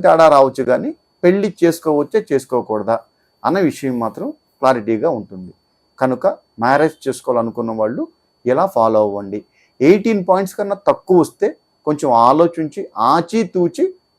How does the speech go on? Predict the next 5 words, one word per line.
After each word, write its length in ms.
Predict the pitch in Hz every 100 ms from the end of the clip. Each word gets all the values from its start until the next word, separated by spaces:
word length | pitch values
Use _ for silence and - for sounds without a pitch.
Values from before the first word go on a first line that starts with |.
| 127
నిర్ణయాలు 420 | 127 131 131 156 123
తీసుకోండి. 480 | 110 - 104 98 104 _ _ _ _ 113
జీవితంలో 500 | 175 220 214 208 214 180 143
మూడు 180 | 156 147 135
ముఖ్యమైనటి, 580 | 135 160 156 131 -